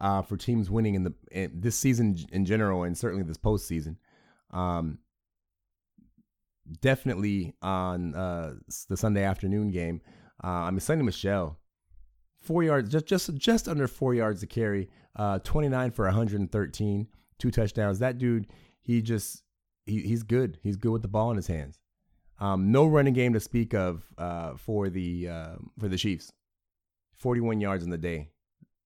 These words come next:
Um, so not much there. So they were, um, you know, I say they're lucky to even be in the game,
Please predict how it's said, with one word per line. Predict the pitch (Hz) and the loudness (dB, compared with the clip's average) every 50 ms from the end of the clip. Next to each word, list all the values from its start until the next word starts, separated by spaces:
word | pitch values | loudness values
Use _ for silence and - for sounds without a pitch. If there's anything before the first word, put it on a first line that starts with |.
| _ - | _ -16
Um, | 78 80 78 76 76 78 78 80 - - _ _ _ _ _ _ _ _ _ _ _ _ _ _ _ _ _ _ _ _ _ _ _ _ | -14 -12 -12 -12 -12 -14 -16 -18 -20 -20 _ _ _ _ _ _ _ _ _ _ _ _ _ _ _ _ _ _ _ _ _ _ _ _
so | - - 92 90 | -12 -8 -4 -4
not | 95 101 110 - - | -2 -2 -2 -4 -4
much | 90 101 95 87 - - | -4 -4 -4 -4 -6 -8
there. | 82 95 95 90 85 78 - - _ _ _ _ _ _ _ _ _ _ _ _ _ _ | -4 -2 -2 -2 -2 -4 -8 -12 _ _ _ _ _ _ _ _ _ _ _ _ _ _
So | - - 107 | -4 -2 0
they | 98 113 120 131 | 2 4 4 4
were, | 135 127 120 117 110 104 107 - _ _ _ _ _ _ - | 4 4 4 4 4 2 0 -4 _ _ _ _ _ _ -12
um, | - 92 98 98 98 95 95 92 90 90 87 85 76 73 - - - _ _ _ _ _ _ _ _ _ | -6 -4 -2 0 0 0 0 0 0 -2 -4 -4 -6 -10 -12 -18 -20 _ _ _ _ _ _ _ _ _
you | - 113 107 | -6 -4 -2
know, | 98 90 | -2 0
I | 85 87 101 120 123 | 0 0 -2 -2 -4
say | - - 104 90 87 | -4 -4 -4 -4 -2
they're | 85 87 85 85 85 80 - - _ - - - - | -2 -2 -2 -2 -2 -4 -8 -12 _ -20 -20 -20 -10
lucky | - 98 104 101 - 107 101 | -4 -2 -2 -2 0 -2 -2
to | 90 95 | -2 -2
even | 82 95 95 92 90 90 | -2 -2 -2 -2 -4 -4
be | 78 101 101 98 95 92 90 | -2 -2 0 0 0 -2 -2
in | 95 92 | -2 -2
the | 92 | -2
game, | 82 92 95 98 98 95 92 92 90 90 95 | -2 -2 -2 -2 -2 -2 -2 -2 -4 -6 -8